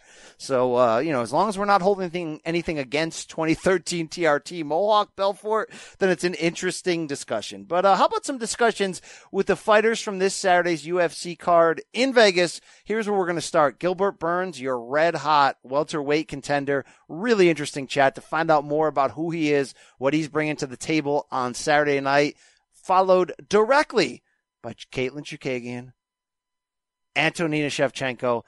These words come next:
and on the backside, the chosen one, T Wood, Tyron Woodley.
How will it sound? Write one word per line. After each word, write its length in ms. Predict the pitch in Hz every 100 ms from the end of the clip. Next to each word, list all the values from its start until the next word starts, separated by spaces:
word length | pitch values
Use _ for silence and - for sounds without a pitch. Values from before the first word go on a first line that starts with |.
| _ _
and 200 | 147 151
on 180 | 160 165
the 140 | 165 156
backside, 760 | 165 170 175 - 151 131 117
the 80 | 127
chosen 480 | - 160 170 160 160
one, 220 | 160 156
T 240 | - 185
Wood, 260 | 160 165 -
Tyron 420 | - 160 196 196
Woodley. 460 | 175 175 156 165